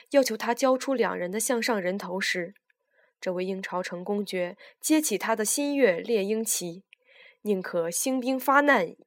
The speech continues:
也不愿出卖他誓言守护的人。而就在十五年前的那一天，这位在世生父又成了奈德的连襟。他们俩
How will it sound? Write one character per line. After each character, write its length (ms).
也 120
不 160
愿 380
出 180
卖 160
他 160
誓 240
言 220
守 300
护 200
的 100
人。 220
而 160
就 220
在 300
十 240
五 100
年 260
前 160
的 100
那 180
一 100
天， 420
这 140
位 100
在 220
世 180
生 260
父 400
又 200
成 160
了 120
奈 240
德 100
的 140
连 240
襟。 360
他 160
们 160
俩 280